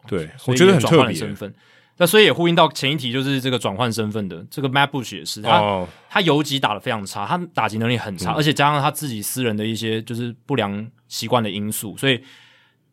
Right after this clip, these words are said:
Speaker 2: 最后，最后他在坐牢回来之后，他改邪归正，
Speaker 1: 嗯。
Speaker 2: 然后最后是用投球的方式投回了大联盟。
Speaker 1: 而且他现在还在投欸。
Speaker 2: 哎，对啊，
Speaker 1: 二零二二年还在，
Speaker 2: 还在。
Speaker 1: 很厉害。二零零四年的状元哦，很不简单欸。
Speaker 2: 还当过终结者嘞，
Speaker 1: 对，
Speaker 2: 拜托，
Speaker 1: 很不简单。
Speaker 2: 真的很强。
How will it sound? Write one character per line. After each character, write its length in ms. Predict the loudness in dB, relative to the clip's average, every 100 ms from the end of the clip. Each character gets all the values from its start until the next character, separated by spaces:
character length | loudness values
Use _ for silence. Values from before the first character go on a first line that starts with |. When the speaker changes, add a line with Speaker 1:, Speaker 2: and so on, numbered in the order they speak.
| _
Speaker 2:
最 260 | 2 2 2
后， 260 | 0 -2
最 200 | -2 -2
后 260 | 0 -2 -4
他 160 | -2 0
在 140 | 0
坐 220 | 2 2
牢 160 | 2 2
回 160 | 0
来 120 | -2 -4
之 220 | -8 -6
后， 240 | -6 -8 -14 _ _ _
他 240 | -2 0 2
改 200 | 0 -2
邪 240 | -2 -2 2
归 220 | 4 4
正， 220 | 4 2
Speaker 1:
嗯。 60 | -2
Speaker 2:
然 120 | 0
后 320 | 4 4 2 -4 -20 -20 _
最 160 | 4 8
后 140 | 8
是 140 | 6 4
用 180 | 4
投 300 | 0 -4 -2
球 160 | 2 4
的 80 | 4
方 180 | 2 0
式 180 | -4 -6
投 220 | -6 -4
回 120 | -2
了 80 | -2
大 160 | -4
联 120 | -4 -8
盟。 140 | -8 -2
Speaker 1:
而 80 |
且 40 | 0
他 80 | 2
现 160 | 4
在 100 | 4
还 60 | 2
在 120 | 0
投 200 | -6 -16
欸。 280 | -20 _ -14
Speaker 2:
哎， 60 | -8
对 140 | -6
啊， 120 | -6 -2
Speaker 1:
二 140 | 0
零 100 | 4
二 120 | 6 4
二 40 |
年 100 | 4
还 80 | -2
在， 120 | 0
Speaker 2:
还 100 | 0
在。 160 | 0 -2
Speaker 1:
很 160 | 0
厉 100 | 2
害。 120 | 2
二 160 | 4 4
零 200 | 2 0
零 160 | 0 0
四 240 | -2 0
年 140 | 0
的 80 | 2
状 240 | 2 2 0
元 100 | -6
哦， 100 | -10 -8
很 100 | -2
不 80 | 0
简 200 | 0 0
单 160 | -2
欸。 20 |
Speaker 2:
还 80 | 0
当 160 | 0 2
过 100 | 2
终 160 | 2
结 160 | 2 0
者 200 | -2 -4
嘞， 60 | 2
Speaker 1:
对， 100 | 2
Speaker 2:
拜 60 |
托， 0 |
Speaker 1:
很 80 | 4
不 60 | 2
简 160 | 2
单。 160 | 0 -4
Speaker 2:
真 80 | -6
的 40 |
很 80 | -8
强。 160 | -10